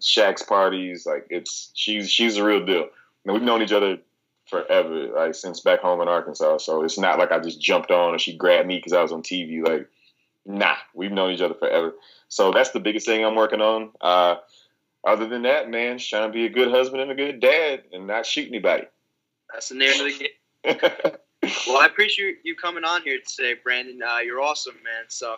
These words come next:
Speaker 2: keep up, uh, with what you're doing.
Speaker 1: Oh, my man, I appreciate you too, man. And, yo, dude, get, you, do you already have that internship that you were talking about? Or?
Speaker 2: I'm starting it at the end of my sophomore year.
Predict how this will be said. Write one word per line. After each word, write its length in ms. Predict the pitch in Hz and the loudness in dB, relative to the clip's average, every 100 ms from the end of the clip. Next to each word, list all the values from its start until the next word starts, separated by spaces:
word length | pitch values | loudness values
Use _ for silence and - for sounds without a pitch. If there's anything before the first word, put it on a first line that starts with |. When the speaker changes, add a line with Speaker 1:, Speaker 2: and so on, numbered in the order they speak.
| - | -10
Speaker 2:
keep 240 | 143 139 | -10 -8
up, 180 | 139 135 | -8 -6
uh, 200 | 135 127 120 - | -6 -6 -6 -10
with 120 | 117 127 | -18 -10
what 160 | 135 | -10
you're 100 | 123 135 | -8 -6
doing. 220 | 131 113 _ _ _ - _ - | -6 -8 _ _ _ -20 _ 0
Speaker 1:
Oh, 160 | 98 85 | 2 4
my 100 | 104 | 2
man, 240 | 113 107 | 2 4
I 60 | 120 | 2
appreciate 420 | 151 151 160 156 | 2 2 4 4
you 40 | 160 | 2
too, 220 | 180 156 | 2 4
man. 220 | 143 143 | 6 6
And, 120 | 139 | 6
yo, 300 | 151 117 95 _ _ _ _ _ - | 6 4 0 _ _ _ _ _ 0
dude, 320 | 147 120 85 _ _ - | 2 0 -4 _ _ -8
get, 200 | 135 135 | -6 -4
you, 280 | 113 131 143 | -2 0 0
do 80 | 135 | 0
you 80 | |
already 180 | 160 151 | 2 2
have 280 | 143 147 156 | 2 2 4
that 320 | 175 185 - | 2 2 -2
internship 640 | 170 190 190 208 190 220 - | -8 -4 -4 0 0 -2 -4
that 140 | 175 | -6
you 60 | 185 | -4
were 60 | |
talking 280 | 190 196 208 | -2 -2 -2
about? 220 | - - | 0 4
Or? 280 | - 107 95 - _ _ _ - | 4 4 2 -4 _ _ _ -8
Speaker 2:
I'm 180 | 156 156 | -8 -8
starting 500 | - 160 160 175 180 | -10 -4 -2 -2 -4
it 60 | 147 | -8
at 160 | 143 | -8
the 100 | 135 | -6
end 100 | 139 139 | -8 -6
of 60 | |
my 60 | 127 | -8
sophomore 540 | - 135 135 123 113 | -4 -4 -4 -10 -12
year. 180 | 117 | -6